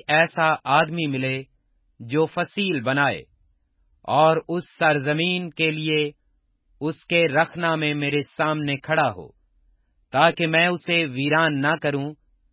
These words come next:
پر کوئی نہ ملا۔ پس میں نے اپنا قہر ان پر نازل کیا اور اپنے غضب کی آگ سے ان کو فنا کر دیا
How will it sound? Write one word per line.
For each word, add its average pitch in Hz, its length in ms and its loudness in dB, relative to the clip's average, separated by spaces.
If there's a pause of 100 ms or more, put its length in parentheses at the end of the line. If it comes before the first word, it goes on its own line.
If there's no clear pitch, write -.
(280)
پر 156 220 4
کوئی 190 240 0
نہ 143 120 0
ملا۔ 90 240 -8 (1000)
پس 156 280 0
میں 160 240 2
نے 180 160 0 (200)
اپنا 156 300 0 (100)
قہر 165 440 0
ان 156 220 -4
پر 143 220 -2
نازل 147 420 -2
کیا 131 320 -2 (840)
اور 135 160 -2
اپنے 165 480 2
غضب 156 420 -2
کی 151 120 -6 (180)
آگ 151 280 4
سے 143 240 -2 (640)
ان 175 260 -2
کو 165 240 0 (120)
فنا 170 300 0
کر 139 220 -2
دیا 123 280 -6